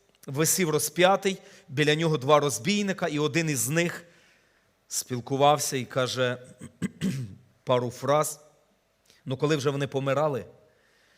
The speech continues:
каже: «Згадай мене в царстві своєму». І він йому відповів: «Нині будеш зі мною в раю». Ось куди люди йдуть,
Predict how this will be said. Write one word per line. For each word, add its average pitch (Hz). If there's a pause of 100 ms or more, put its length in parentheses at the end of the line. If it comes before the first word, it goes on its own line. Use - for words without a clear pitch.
(280)
каже: 143
«Згадай 160
мене 120
в 101
царстві 117
своєму». 101 (1400)
І 113
він 123
йому 117
відповів: 98
«Нині 107 (140)
будеш 123
зі 95
мною 95 (140)
в 85
раю». 78 (1120)
Ось 143
куди 117
люди 110
йдуть, 107